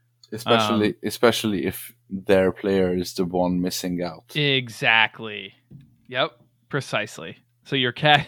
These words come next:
Speaker 2: <laughs> cashing in on someone else's desperation. That's classic capitalism.
Speaker 1: Yep. Yep. Good old, <laughs> good old-fashioned capitalism.
Speaker 2: <laughs>
Speaker 1: Uh, and the last one I wanted to mention is Kelechi Iheanacho. And also, this,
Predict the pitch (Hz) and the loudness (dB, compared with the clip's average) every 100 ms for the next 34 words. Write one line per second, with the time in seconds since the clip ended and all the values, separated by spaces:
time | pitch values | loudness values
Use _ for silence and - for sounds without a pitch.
0 | 180 - 143 143 147 127 120 113 123 117 | -4 0 -2 -2 -4 -2 -4 -4 -4 -2
1 | 110 110 110 107 101 - 98 95 - 71 | -2 -4 -8 -6 -6 -6 -8 -8 -10 -14
2 | - 131 - - - 170 185 165 170 165 | -8 -10 -10 -8 0 0 0 -2 -2 -2
3 | 101 101 98 - _ _ _ _ - 139 | -10 -10 -14 -18 _ _ _ _ -4 -4
4 | - _ _ _ _ _ _ _ - - | -4 _ _ _ _ _ _ _ -12 -8
5 | 466 440 - - 110 104 101 - - 123 | -8 -10 -6 2 4 4 2 -4 -10 0
6 | 127 107 104 101 - 98 95 92 98 90 | 4 4 4 0 0 -4 -4 -4 -6 -8
7 | 92 - - - - - - 123 123 131 | -8 -6 -2 -2 0 -8 -6 2 4 4
8 | 131 - - 110 113 107 110 120 127 - | 0 -2 -6 0 0 0 2 2 2 0
9 | 120 107 104 104 98 - 104 98 95 107 | 2 4 4 2 0 -4 -2 -2 -2 -2
10 | 98 95 - 104 101 - 107 95 98 104 | -2 -4 -2 0 0 -2 -2 0 0 -2
11 | - 110 110 - - - - - 95 95 | -2 0 0 -2 -20 -20 -12 -2 2 2
12 | 92 95 98 - - 104 104 - 110 101 | 2 0 -2 -8 -4 -2 0 0 2 2
13 | 98 95 - - _ 110 110 101 | 0 -2 -12 -20 _ -6 -4 -2